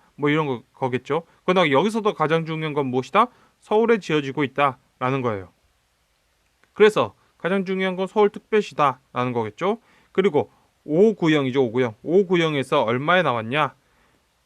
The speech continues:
육억 칠천백에 나왔다는 거예요. 육억 칠천백은 육 점 구로 이천이십이년도에 육 점 구라는 거죠. 그럼 육 점 구는 바로 이 위치에 나온 거죠. 이 위치에 나와 있다라는 거예요.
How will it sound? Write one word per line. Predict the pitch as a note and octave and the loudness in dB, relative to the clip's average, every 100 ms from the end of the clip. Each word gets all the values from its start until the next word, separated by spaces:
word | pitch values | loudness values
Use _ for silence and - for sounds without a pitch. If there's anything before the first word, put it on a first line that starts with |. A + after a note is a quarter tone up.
| _ _ _ | _ _ _
육억 | C#3+ F#3+ G#3+ | 2 4 4
칠천백에 | A#3+ A3+ A#3 F3+ C#3+ D#3 | -2 -2 -2 0 -2 0
나왔다는 | C3+ C3 A#2+ | 0 0 -4
거예요. | G#2 G2 | -6 -10
육억 | A2+ C#3+ G3+ - | -8 2 2 2
칠천백은 | A3 G3 G#3+ F#3 D#3+ F#3+ D#3+ | -4 -2 -2 0 0 0 -2
육 | C#3+ - | -8 2
점 | G#3 F#3+ | 2 2
구로 | E3+ G3 A3 - _ | 2 2 2 -4 _
이천이십이년도에 | E3 F3+ A3 F3 F3+ G3+ E3+ F3 F3+ E3+ F#3 | -12 -4 -2 -2 -4 -6 -6 -6 -4 -2 -2
육 | D#3 - | -2 0
점 | G#3+ F3+ | 2 2
구라는 | C#3+ C#3 | 0 0
거죠. | B2 A2 | -2 -6
그럼 | A2+ C3 | -8 -8
육 | B2+ - | -10 -6
점 | F#3+ F3+ | -4 -4
구는 | D#3 D#3 E3+ | -4 -6 -4
바로 | D3 C#3+ | -2 -2
이 | C3 D#3+ | -4 -8
위치에 | E3 F3 - | -8 -8 -6
나온 | B2 A2+ G#2+ | -6 -6 -8
거죠. | G#2 A2+ | -12 -12
이 | A2 D3 | -12 -10
위치에 | D#3+ F3 - | -10 -10 -8
나와 | C#3 A2 G#2 | -6 -6 -8
있다라는 | - C3 B2+ A2+ G#2+ | -6 -4 -4 -6 -10
거예요. | G#2 G2 | -10 -12